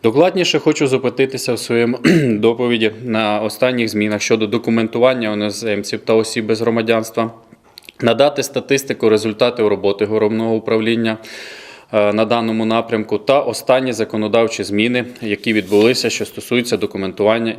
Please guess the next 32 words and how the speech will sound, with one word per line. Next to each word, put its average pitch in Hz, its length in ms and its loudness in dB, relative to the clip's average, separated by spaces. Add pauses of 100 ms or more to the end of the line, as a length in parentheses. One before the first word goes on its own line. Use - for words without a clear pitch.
іноземних 95 440 -4
громадян. 95 400 -6 (600)
Насамперед 160 520 2
слід 151 180 0
відмітити 113 560 0
про 123 160 -4
те, 110 200 2
що - 160 -8
з 90 40 -12
двадцять 139 380 0
восьмого 135 400 2
серпня 110 420 0
поточного 131 580 0
ро-, 101 460 0
року 101 380 2 (400)
відділ 110 420 2
централізованого 120 1080 2
оформлення 127 580 2
документів 104 720 -2 (180)
для 107 280 2
іноземців 110 640 -2
та 110 80 2
осіб 110 400 0
без 117 200 2
громадянства 98 640 -2
Головного 110 440 2
управління 113 460 0
Державної 113 440 0
міграційної 104 520 -2
служби 107 360 -2
в 95 60 -2
області, 101 500 0